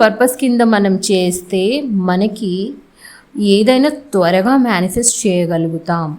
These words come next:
Only లైఫ్ పర్పస్ ఇది, నా జీవిత ఇది లక్ష్యం అనుకొని,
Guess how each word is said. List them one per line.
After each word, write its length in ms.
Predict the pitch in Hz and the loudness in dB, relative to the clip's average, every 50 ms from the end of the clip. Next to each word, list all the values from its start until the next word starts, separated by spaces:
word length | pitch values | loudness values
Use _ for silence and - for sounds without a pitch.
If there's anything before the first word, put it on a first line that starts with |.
| - 214 | 0 2
Only 480 | 247 269 302 311 302 285 226 180 160 | 2 4 4 2 2 2 0 0 0
లైఫ్ 560 | 165 165 180 233 277 277 - - 247 226 220 208 - - - | 0 0 0 0 -2 -4 -4 -4 -2 -2 -2 -2 -2 0 0
పర్పస్ 480 | 214 208 202 208 - 208 202 208 202 | 0 2 0 -2 -4 -6 -4 -4 -4
ఇది, 360 | 196 175 165 190 190 196 196 | -4 -4 -2 -2 -2 0 0
నా 260 | 196 185 170 160 165 165 | 0 -2 -2 -2 -4 -4
జీవిత 400 | 165 185 208 226 247 254 240 254 | -4 -2 -2 0 -2 0 0 0
ఇది 300 | 240 233 214 196 196 190 | 0 0 0 0 0 0
లక్ష్యం 600 | 185 175 170 - - - 233 220 214 220 214 202 | 0 -2 -4 -4 -6 -4 -2 -2 0 0 -2 -2
అనుకొని, 640 | 185 185 185 180 - 190 190 190 190 190 190 190 | -2 -4 -6 -6 -4 -4 -2 -2 -2 -2 -2 -4